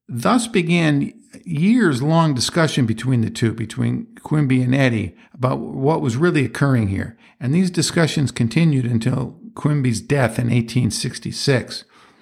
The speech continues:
Shortly after that, a very significant event occurred, resulting in the birth of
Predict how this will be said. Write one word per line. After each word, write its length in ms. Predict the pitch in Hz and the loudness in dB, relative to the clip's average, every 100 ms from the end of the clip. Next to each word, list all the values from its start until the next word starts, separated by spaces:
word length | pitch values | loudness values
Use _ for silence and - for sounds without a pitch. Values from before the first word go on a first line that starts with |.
| _ _ _ _ _ _ _ | _ _ _ _ _ _ _
Shortly 440 | - 233 233 170 | 0 0 2 2
after 240 | 226 226 143 | 2 2 2
that, 200 | 120 113 | 2 2
a 40 | |
very 300 | 110 190 240 | 2 2 2
significant 680 | - 139 120 160 156 127 120 | 0 0 2 2 2 -2 -2
event 380 | 117 131 135 | 0 -2 -4
occurred, 340 | 117 - - 107 | -8 -8 -6 -2
resulting 500 | 110 117 131 127 123 | -2 -2 -2 -2 0
in 100 | 113 | -2
the 80 | 104 | 0
birth 360 | 127 120 110 | 2 2 0
of 220 | 123 - | -6 -8